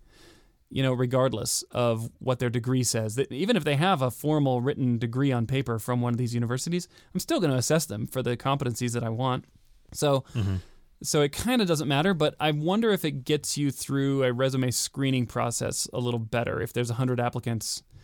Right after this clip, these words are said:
Speaker 1: and a recruiter's just boogieing through these resumes and they see,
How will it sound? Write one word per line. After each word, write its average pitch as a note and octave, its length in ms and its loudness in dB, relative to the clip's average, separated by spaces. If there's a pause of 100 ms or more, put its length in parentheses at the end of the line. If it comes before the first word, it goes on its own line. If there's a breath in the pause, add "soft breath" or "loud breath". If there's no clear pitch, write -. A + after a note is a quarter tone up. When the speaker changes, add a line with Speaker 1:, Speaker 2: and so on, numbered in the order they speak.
(520 loud breath)
Speaker 1:
and A#2+ 340 0
a A#2+ 120 0
recruiter's B2 500 0
just A2+ 260 -4
boogieing B2+ 400 2
through B2+ 180 0
these A#2 160 0
resumes A#2 580 0 (420 soft breath)
and A#2 160 0
they A#2 80 2
see, A#2+ 400 0